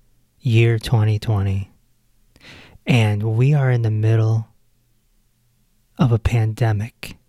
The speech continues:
Pandemics don't happen very often,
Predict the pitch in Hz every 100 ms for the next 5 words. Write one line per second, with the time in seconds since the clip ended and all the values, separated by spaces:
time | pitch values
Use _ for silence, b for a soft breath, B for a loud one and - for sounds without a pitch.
0 | _ _ _ _ _ _ _ _ _ _
1 | _ _ _ _ _ - - 160 139 160
2 | 190 220 - 180 165 - 180 180 131 117
3 | 113 107 107 104 107 - 120